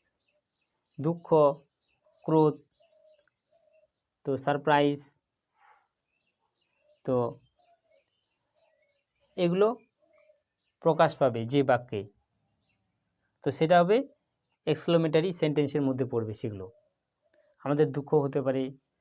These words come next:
আনন্দ হতে পারে, ক্রোধও হতে পারে। তো এইসব সেন্টেন্সে আমাদের এক্সক্লেমেটরি সেন্টেন্সে পড়বে। তো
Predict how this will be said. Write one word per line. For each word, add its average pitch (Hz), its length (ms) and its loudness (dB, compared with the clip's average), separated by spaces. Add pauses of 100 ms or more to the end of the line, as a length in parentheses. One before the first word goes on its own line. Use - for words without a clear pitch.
(140)
আনন্দ 139 300 -2
হতে 127 260 -2
পারে, 120 360 -4
ক্রোধও 135 280 -2
হতে 117 220 -6
পারে। 117 300 -8 (680)
তো - 140 -18
এইসব 156 420 -4 (1040)
সেন্টেন্সে 156 640 -6 (880)
আমাদের 143 380 -4 (760)
এক্সক্লেমেটরি 147 760 -4 (300)
সেন্টেন্সে 135 440 -4
পড়বে। 107 280 -8 (640)
তো 147 40 -4